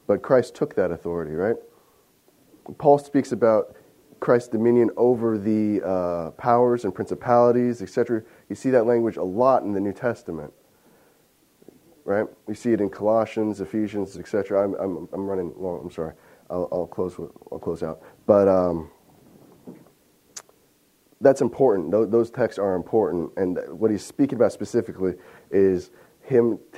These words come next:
taking, God taking, uh, sovereignty from all those gods and re-, it being restored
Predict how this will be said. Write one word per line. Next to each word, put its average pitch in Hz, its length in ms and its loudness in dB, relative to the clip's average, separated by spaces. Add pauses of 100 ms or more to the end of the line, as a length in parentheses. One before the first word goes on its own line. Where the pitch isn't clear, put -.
taking, 110 640 -2
God 107 400 2
taking, 98 580 -2 (840)
uh, 98 200 2
sovereignty 110 640 2
from 107 540 2
all 104 360 4
those 95 360 -4
gods 82 800 -6 (720)
and 92 220 -2
re-, 85 360 -8 (460)
it 85 120 -8
being 98 140 -2
restored 90 640 -6